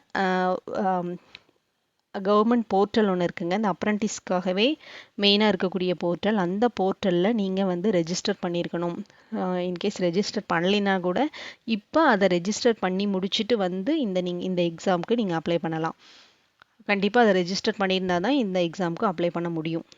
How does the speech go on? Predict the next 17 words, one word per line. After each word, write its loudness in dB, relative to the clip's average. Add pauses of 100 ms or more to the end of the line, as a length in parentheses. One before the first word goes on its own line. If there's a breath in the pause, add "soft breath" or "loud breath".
(540 soft breath)
எலிஜிபிள் 4
குவா-, 2
அ, 2
எஜுகேஷன் 2
குவாலிஃபிகேஷன் 2
பார்த்தீங்கன்னா, 0
டிகிரி 2
முடிச்சிருந்தாலே 0
போதும். 0 (380 loud breath)
இந்த 0
ஜாப் 2
வந்து, 0 (300)
ஆ, -2
முழுக்க -2
முழுக்க 2
ஒரு 4
ட்ரெயினி. 0